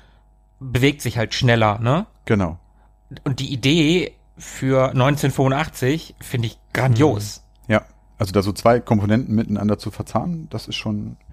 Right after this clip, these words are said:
Speaker 2: bemerkenswert.
Speaker 1: Ja, finde ich auch. Und ansonsten gab es Ski Alpin, Skispringen, Bobfahren,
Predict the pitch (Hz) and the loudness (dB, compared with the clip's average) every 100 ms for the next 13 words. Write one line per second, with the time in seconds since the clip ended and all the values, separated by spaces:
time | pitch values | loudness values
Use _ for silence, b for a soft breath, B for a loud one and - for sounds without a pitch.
0 | - 120 113 160 127 - 98 156 - 135 | -2 2 4 4 0 -2 -2 -2 -2 -2
1 | - - - 139 131 120 110 - - b | -2 -12 -4 0 0 2 0 -2 -12 b
2 | b b - 131 131 117 131 156 165 156 | b b -2 2 4 4 2 0 -2 -2
3 | 156 - 123 123 131 139 127 120 - - | -2 -6 -2 2 2 2 -2 -4 -10 -14
4 | - - 127 127 - 147 160 175 208 - | -8 -4 -2 -2 -4 -4 0 2 0 -6
5 | - 143 135 - 131 147 180 202 226 - | -8 -4 -4 -4 -4 0 2 0 -4 -10
6 | _ - 120 147 - 175 170 175 180 185 | _ -2 2 2 2 0 2 2 0 0